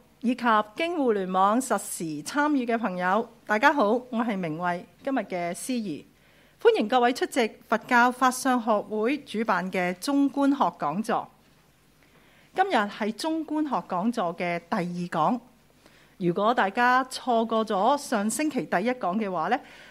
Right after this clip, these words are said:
可以登入返佛教法相學會嘅網站重溫嘅。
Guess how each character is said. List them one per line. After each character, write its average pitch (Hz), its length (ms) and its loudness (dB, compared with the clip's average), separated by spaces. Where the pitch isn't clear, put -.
可 240 200 2
以 240 240 0
登 302 200 0
入 247 100 2
返 285 360 0
佛 - 120 -6
教 202 260 -4
法 202 180 -10
相 208 240 -6
學 202 80 -4
會 190 240 -4
嘅 220 180 -2
網 170 240 -2
站 180 300 -2
重 156 240 -10
溫 220 240 -2
嘅。 175 140 -6